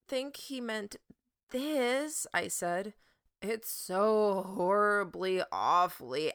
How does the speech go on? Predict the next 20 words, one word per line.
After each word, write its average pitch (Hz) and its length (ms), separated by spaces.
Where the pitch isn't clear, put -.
agonizingly 196 1300
boring." 254 1300
"It 160 140
has 214 300
to - 120
end 226 300
soon." 156 640
"Nuh-uh," - 280
I 208 460
said, 165 600
flipping 175 420
over 160 320
and 147 160
sitting 156 360
up 151 120
a 151 60
bit. 156 320
"We 247 120
finish, 214 540
and 190 180